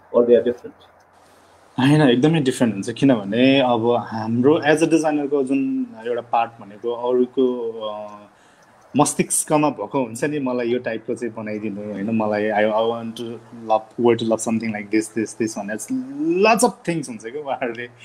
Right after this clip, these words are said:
Speaker 2: कुरा
Speaker 1: हजुर।
Speaker 2: गर्दाखेरि ड्रेस बनाउन अगाडि, होइन? त्यो चित्त बुझाउनलाई एकदमै गाह्रो छ, होइन?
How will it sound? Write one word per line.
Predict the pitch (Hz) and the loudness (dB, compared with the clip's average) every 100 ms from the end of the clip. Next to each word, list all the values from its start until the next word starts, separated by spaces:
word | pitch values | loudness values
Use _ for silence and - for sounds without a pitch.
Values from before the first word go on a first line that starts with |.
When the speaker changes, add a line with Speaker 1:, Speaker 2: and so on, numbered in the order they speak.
| - 240 | -6 -6
Speaker 2:
कुरा | - - 131 117 | -6 0 2 2
Speaker 1:
हजुर। | 110 | 0
Speaker 2:
गर्दाखेरि | 110 110 110 | -4 -6 -8
ड्रेस | 110 127 123 | -4 -4 -4
बनाउन | 120 110 | -8 -6
अगाडि, | 113 104 101 101 | -6 -8 -8 -8
होइन? | 107 95 139 - - _ - | -8 -6 -6 -8 -20 _ -2
त्यो | - | 0
चित्त | 147 160 - 165 | 2 0 0 0
बुझाउनलाई | 135 143 143 139 135 139 | 2 2 4 2 2 0
एकदमै | 156 175 165 180 180 151 | 0 -2 0 0 2 2
गाह्रो | 135 120 117 | 2 0 -4
छ, | - | -10
होइन? | 123 107 95 | -10 -10 -12